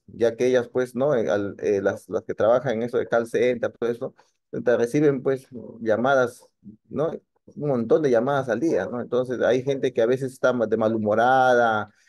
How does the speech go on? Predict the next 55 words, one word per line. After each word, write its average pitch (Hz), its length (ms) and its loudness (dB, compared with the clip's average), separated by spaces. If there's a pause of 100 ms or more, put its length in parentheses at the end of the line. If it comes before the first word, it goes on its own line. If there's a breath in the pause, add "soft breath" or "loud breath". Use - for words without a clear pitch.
(160 soft breath)
hay 131 140 2
gente 127 260 0
que 120 60 2
a 120 40 6
veces 123 240 -2
está 120 180 0
un 117 100 -2
poco 120 180 0
alterada, 120 640 4
entonces 117 360 0
a - 20 2
veces 113 160 -2
hay, 110 540 -6
y - 80 -2
a 139 40 4
mí 160 60 2
me 220 140 6
ha 202 60 0
pasado, 151 360 4
soy 151 180 0
consciente 143 440 -2
que 131 60 -6
una 139 140 0
vez 143 200 0
tuve 143 260 2
que, 113 140 -4
¿no? - 320 -8 (160)
Bueno, 127 180 -2
a 110 60 2
veces 123 320 -6 (480)
la 110 180 0
misma 135 220 0
situación 131 400 -2
que 113 80 0
a - 20 4
veces 123 180 0
no 120 240 -2
encuentra 120 400 0
una 120 200 -2
solución 107 420 -4
adecuada, 101 560 2
¿no? 117 160 -4
Al, 101 180 -6 (220)
al 92 160 -2
reclamo, 113 720 2
al 104 80 0
requerimiento 117 580 -2
que - 80 -4
uno 117 220 0
hace 117 160 -2
a 107 60 0
la, 98 80 0
a - 120 -4
las 95 200 -2
empresas, 110 560 -4